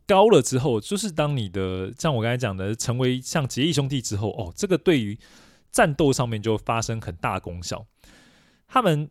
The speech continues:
如果说关系密切度高，他们，你把他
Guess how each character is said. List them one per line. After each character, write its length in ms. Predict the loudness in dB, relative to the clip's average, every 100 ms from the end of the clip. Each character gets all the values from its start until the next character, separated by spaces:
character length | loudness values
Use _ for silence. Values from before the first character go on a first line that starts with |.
| _
如 160 | -2
果 200 | 4 6
说 360 | 6 2 2 0
关 280 | 0 0 2
系 220 | 0 -2
密 180 | -2 -2
切 200 | 0 0
度 180 | 0 -2
高， 380 | -2 -2 -4 -6
他 160 | -2
们， 160 | -2 -4
你 120 | -6 0
把 200 | 2
他 80 | 2